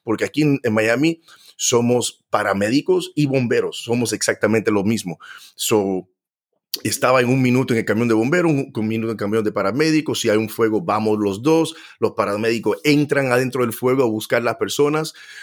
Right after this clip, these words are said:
con todo nuestro traje y los bomberos, eh, el camión de bomberos está apagando el fuego. So, todos éramos, éramos bomberos y paramédicos. No había ninguna diferencia en nada. So, siempre no parábamos. So, estaba muerto.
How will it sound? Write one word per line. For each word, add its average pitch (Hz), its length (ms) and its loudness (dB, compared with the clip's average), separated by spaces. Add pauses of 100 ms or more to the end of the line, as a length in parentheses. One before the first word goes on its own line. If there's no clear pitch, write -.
(120)
con 107 220 -2
todo 123 200 2
nuestro 110 320 0
traje 147 340 0
y 110 140 -2
los 98 160 -2
bomberos, 107 480 2
eh, 101 120 0 (200)
el 92 80 -6
camión 104 260 -2
de 110 80 0
bomberos 104 380 0
está 101 100 -4
apagando 107 380 -4
el 78 80 -10
fuego. 147 480 2 (300)
So, - 280 -4
todos 156 340 2
éramos, 135 360 0
éramos 127 380 2
bomberos 107 440 2
y 107 60 -2
paramédicos. 92 640 -4
No 107 220 2
había 104 200 0
ninguna 98 340 -8
diferencia 92 480 -10
en 95 80 -8
nada. 110 200 -4
So, - 140 -8
siempre 127 480 -2
no 117 180 0
parábamos. 117 500 0
So, - 80 -14
estaba - 400 -10
muerto. 101 640 -10